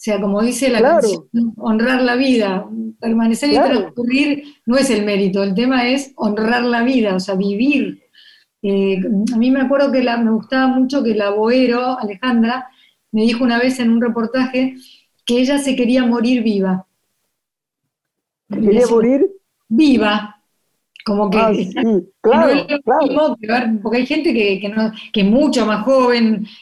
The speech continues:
Speaker 1: ella se murió grande, que, que esté joven pero no está viva y que no tiene entusiasmo, ¿no?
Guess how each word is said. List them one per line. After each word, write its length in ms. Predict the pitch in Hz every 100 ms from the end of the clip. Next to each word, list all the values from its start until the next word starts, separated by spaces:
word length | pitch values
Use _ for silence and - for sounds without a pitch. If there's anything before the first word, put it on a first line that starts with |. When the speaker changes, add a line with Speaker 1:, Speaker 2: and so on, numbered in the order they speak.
| _
Speaker 1:
ella 240 | 233 226 220
se 100 | 208
murió 260 | 190 190 196
grande, 500 | 277 240 190 180 - _ _ _
que, 340 | 220 226 220 -
que 80 | 233
esté 300 | - - 285
joven 360 | 294 330 359 247
pero 120 | 226
no 100 | 254
está 220 | - 359
viva 480 | 254 220 202 190 -
y 80 | 208
que 100 | 220
no 120 | 240
tiene 200 | 294 311
entusiasmo, 720 | 277 214 185 330 262 202 196 196
¿no? 260 | 233 285